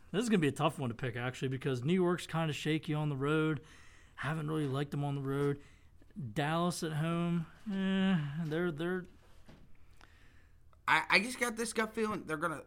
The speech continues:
Speaker 2: they're gonna do the same thing as they've been doing. Landry Jones is gonna go back forty times a game,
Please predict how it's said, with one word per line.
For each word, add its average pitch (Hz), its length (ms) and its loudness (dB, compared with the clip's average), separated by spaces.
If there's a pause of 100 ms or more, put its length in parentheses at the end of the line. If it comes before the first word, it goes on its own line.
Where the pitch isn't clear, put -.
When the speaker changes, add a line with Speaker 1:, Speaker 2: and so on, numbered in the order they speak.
Speaker 2:
they're 147 120 -2
gonna 135 260 -2 (280)
do 131 180 0
the 175 120 0
same 196 320 -6
thing 175 500 -4
as 131 200 -6
they've 165 180 -2
been 151 240 -2
doing. 135 340 -4
Landry 120 320 -6
Jones 170 300 -4
is 170 40 -4
gonna 170 200 -4
go 170 160 -4
back 139 360 2
forty 143 220 -6
times 147 300 -2
a 143 40 -8
game, 139 520 -2